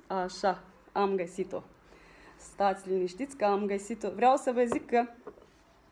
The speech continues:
cei care toți sunteți cu litera A în nume sau prenume, văd aici că sunteți în, în zodia Săgetător. Litera A care aveți în nume sau prenume, cei din zo-, zodia Săgetător.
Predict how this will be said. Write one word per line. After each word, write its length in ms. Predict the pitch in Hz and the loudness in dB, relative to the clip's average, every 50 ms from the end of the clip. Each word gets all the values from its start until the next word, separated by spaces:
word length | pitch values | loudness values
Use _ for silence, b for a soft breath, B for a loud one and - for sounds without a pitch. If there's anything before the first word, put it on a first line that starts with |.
| B B B B B B B B B B - - 220 240 226 - | B B B B B B B B B B -8 -2 -2 -2 -2 0
cei 240 | - 294 277 294 285 | 2 4 4 4 4
care 260 | - 302 262 262 240 | 4 6 6 6 4
toți 220 | 247 269 277 269 | 2 0 -2 0
sunteți 360 | - 247 233 - 254 254 - | -2 -4 0 0 0 -2 0
cu 80 | - 247 | -2 0
litera 280 | 247 254 247 233 220 214 | 0 2 2 2 0 2
A 280 | - - 226 240 - - | 2 2 0 0 0 0
în 140 | 233 220 | -2 0
nume 300 | 220 226 240 247 240 233 | 0 0 0 0 0 -2
sau 280 | 226 - 226 214 214 208 | -2 0 0 0 0 0
prenume, 440 | 214 214 208 214 220 226 226 214 202 | -2 -4 -2 -2 -2 -2 0 -2 -2
văd 260 | 190 226 254 254 - | 0 0 0 0 2
aici 420 | - 226 220 233 247 - - - | 2 2 2 0 -2 -6 -8 -12
că 220 | - - 220 220 226 220 - - - - - - - - - - - - - - - - - | -4 0 0 0 0 -2 -6 -16 -20 -20 -20 -20 -20 -20 -20 -20 -20 -20 -20 -20 -20 -20 -20
sunteți 580 | - - - 233 226 226 262 269 285 277 - 262 | -18 -4 -2 -2 0 2 2 2 2 2 -2 -4
în, 140 | 240 254 - B B B B B B B B - | -4 -4 -4 B B B B B B B B -2
în 200 | - 240 247 240 | 0 2 2 2
zodia 480 | 202 214 233 233 240 233 262 262 269 | 2 4 6 6 6 6 4 2 2
Săgetător. 840 | 269 269 262 233 226 202 233 226 - 226 226 220 - 220 202 - - - - - - - - - | 2 2 0 0 2 2 -2 -2 0 -2 -4 0 2 2 2 2 0 -6 -14 -20 -20 -20 -16 -10
Litera 520 | - 220 226 262 277 277 - 269 247 254 - | -6 -2 -2 -2 -2 2 2 4 4 4 4
A 260 | - - 226 233 233 | 4 4 4 4 4
care 280 | 240 240 226 226 226 226 | 4 2 2 4 4 2
aveți 320 | 220 214 247 247 - - | 2 2 0 -4 -4 -4
în 80 | 226 226 | -2 -2
nume 240 | 226 233 233 220 | -2 -2 -2 -4
sau 240 | 226 - 226 226 226 | -2 -2 -2 -2 -2
prenume, 440 | 226 226 226 214 214 214 226 233 226 | -2 -2 -4 -2 -2 -2 -2 -4 -4
cei 240 | 226 - 240 233 233 | -2 -2 -2 -2 0
din 160 | 214 220 214 | -2 -4 -4
zo-, 340 | 202 208 220 220 214 - - | -2 -2 -2 -4 -4 -6 -10
zodia 400 | 180 202 226 226 214 214 214 214 | -6 -2 -2 -2 -2 -2 -4 -4
Săgetător. 680 | 214 - 214 214 196 208 196 202 202 196 196 202 175 | -2 -2 -4 -4 -2 -4 -6 -4 -6 -4 -2 -2 -4